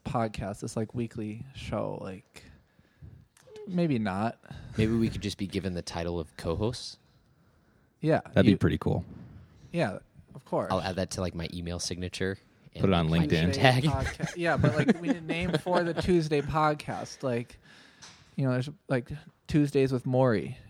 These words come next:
Speaker 1: You guys read that book?
Speaker 2: Oh, sure. Like, um, yeah, it's like a, like a series within the Golf Practice
Speaker 1: Well, it's
Speaker 2: Podcast.
Speaker 1: just, yeah, like the Tuesday tradition. The
Speaker 2: Sure.
Speaker 1: Tuesday, I don't know. You know, so,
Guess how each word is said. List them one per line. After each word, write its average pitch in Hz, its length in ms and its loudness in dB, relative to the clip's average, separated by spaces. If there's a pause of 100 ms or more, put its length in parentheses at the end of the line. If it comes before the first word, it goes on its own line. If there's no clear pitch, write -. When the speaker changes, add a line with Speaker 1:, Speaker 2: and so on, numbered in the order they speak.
Speaker 1:
You 123 120 -2
guys 123 160 -2
read 123 120 -4
that 120 180 0
book? 139 320 -2
Speaker 2:
Oh, 92 220 -2
sure. 82 360 -8
Like, - 220 -8
um, 80 420 -4 (1000)
yeah, 87 180 -2
it's - 220 -8
like 98 140 -6
a, 78 200 -6 (380)
like 101 100 -8
a 87 60 -6
series 90 560 0
within 82 500 -6
the 90 80 -4
Golf 80 260 -6
Practice 82 360 -10
Speaker 1:
Well, 85 100 -6
it's 85 80 -8
Speaker 2:
Podcast. - 60 -10
Speaker 1:
just, 87 100 -8
yeah, 120 140 -2
like - 180 -8
the - 120 -10
Tuesday 113 840 -4
tradition. 104 640 -8 (180)
The - 60 -14
Speaker 2:
Sure. - 220 -10
Speaker 1:
Tuesday, 110 580 -10 (1400)
I 110 80 -8
don't 107 160 -2
know. 104 280 -4
You 127 120 -4
know, 113 200 0
so, 113 480 0